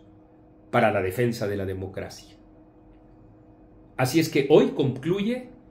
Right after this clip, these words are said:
un trabajo venturoso, provechoso, para todos nuestros ciudadanos, nuestros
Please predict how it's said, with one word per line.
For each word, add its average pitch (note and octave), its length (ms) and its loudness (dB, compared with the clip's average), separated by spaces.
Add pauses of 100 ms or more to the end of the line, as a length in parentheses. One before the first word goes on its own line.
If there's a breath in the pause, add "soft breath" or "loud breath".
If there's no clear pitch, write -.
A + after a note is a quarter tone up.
(360)
un C#3+ 340 0
trabajo C#3+ 500 4
venturoso, C3+ 1040 2
provechoso, D#3+ 920 0 (2000)
para C#3 280 4
todos F3 280 4
nuestros D#3 800 -4 (960)
ciudadanos, - 1160 2 (200)
nuestros A2+ 800 -8